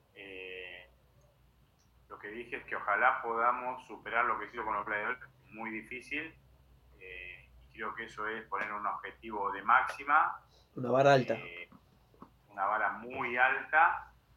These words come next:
Speaker 1: que es esto, ¿no? De, de poder llegar a los Juegos Olímpicos, de generar una identidad a nivel mundial, que hay un cambio muy grande en la selección, que es un reconocimiento a nivel mundial, no en lo, eh,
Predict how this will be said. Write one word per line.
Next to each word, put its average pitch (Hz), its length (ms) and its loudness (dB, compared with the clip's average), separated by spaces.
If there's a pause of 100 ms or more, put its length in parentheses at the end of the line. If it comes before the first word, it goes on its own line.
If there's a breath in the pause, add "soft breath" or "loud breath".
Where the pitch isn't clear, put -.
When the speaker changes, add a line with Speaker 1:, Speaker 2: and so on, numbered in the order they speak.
(100)
Speaker 1:
que - 100 -16
es - 100 -16
esto, 113 260 -8
¿no? 127 160 0
De, 98 300 -6
de 92 120 -12
poder 98 300 -6
llegar 101 220 -2
a - 20 -2
los 92 120 -4
Juegos - 240 -10
Olímpicos, 147 1120 -4
de - 260 -12
generar 101 280 -6
una 101 120 -10
identidad 101 480 -6
a - 20 -8
nivel 98 280 -6
mundial, - 460 -6
que 127 80 -8
hay 95 40 -8
un - 160 -18
cambio 98 320 -2
muy 98 160 -16
grande 95 640 -6 (560)
en - 60 -18
la 87 80 -12
selección, 127 480 -4
que 117 60 -2
es 107 100 -6
un 90 120 -2
reconocimiento 98 640 -8
a 107 40 0
nivel 101 220 -4
mundial, 117 500 -2 (360)
no 143 240 2
en 120 320 -4
lo, 131 760 0
eh, 98 800 -18